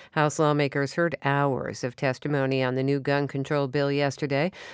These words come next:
The measure would strengthen the state's assault weapons ban, limit where guns can be carried, and would crack down on unregistered so-called ghost guns. John Rosenthal is founder of the organization Stop Handgun Violence.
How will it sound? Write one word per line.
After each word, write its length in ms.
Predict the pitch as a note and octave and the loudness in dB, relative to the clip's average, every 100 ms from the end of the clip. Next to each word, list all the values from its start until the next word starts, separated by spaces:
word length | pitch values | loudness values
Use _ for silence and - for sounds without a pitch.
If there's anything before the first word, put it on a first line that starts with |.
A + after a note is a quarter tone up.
| - | -2
The 100 | E3+ | 4
measure 280 | E3+ E3 E3+ | 4 4 2
would 200 | C#3+ A2+ | -2 -4
strengthen 680 | - - E3+ F3+ - A3+ | -8 0 0 0 0 0
the 140 | G#3 C#3 | 0 0
state's 420 | - D#3+ D3 - | 0 0 0 -4
assault 460 | C#3+ B2 A#2+ A#2 - | -8 -4 -4 -4 -2
weapons 480 | B2+ E3 F#3+ F#3 - | 0 0 0 -2 0
ban, 400 | F3+ F3 F3 E3+ | 0 2 0 -2
limit 640 | E3 D#3+ F#3 B3 D3 C#3 - | -4 0 2 2 2 -2 -4
where 260 | D3 D#3 C#3+ | -2 -2 0
guns 360 | D3 C#3+ C#3 | 0 0 -2
can 140 | - B2 | -4 -6
be 160 | - | -6
carried, 560 | - G3 G3 F#3+ F#3+ F#3+ - | -6 -2 0 0 -2 -4 0
and 480 | G3 A#3 F3 E3 | 0 2 2 0
would 200 | E3 E3 | -2 -4
crack 300 | - E3+ E3 | -2 -2 0
down 320 | - D#3 D3+ D3+ | 0 0 2 0
on 160 | C#3+ | 0
unregistered 800 | - D#3+ D#3 D3+ C#3 C#3 D#3 C#3 | 0 0 0 -2 -2 -4 -4 -4
so-called 560 | - C#3 D3 C3 C3+ C3+ | -2 -2 0 -2 -2 -2
ghost 400 | D3 D3 - - | 0 0 -2 -4
guns. 480 | C3 A#2+ - - - - - - - | -2 -2 -4 -10 -12 -16 -20 -20 -12
John 300 | - C#3 C#3 | 0 2 2
Rosenthal 720 | C#3 D3+ C#3+ C3+ C#3+ B2 - | 2 0 -2 -2 0 0 0
is 220 | B2 A2 | -4 -6
founder 380 | - D#3 D#3 C#3+ | -2 0 0 0
of 80 | C3+ | -2
the 120 | C#3 | -2
organization 840 | C#3+ D3 C#3 C#3 C3+ C#3+ C3+ D3+ C#3 | -2 -2 -2 -2 0 -2 0 -2 -2
Stop 380 | - F3+ G3 | -2 -2 -2
Handgun 500 | - D#3+ D3+ D3+ C#3+ | -4 -2 -2 0 -2
Violence. 760 | C#3 B2+ A#2 G#2 G#2+ - - - | 0 0 0 -2 -6 -8 -10 -12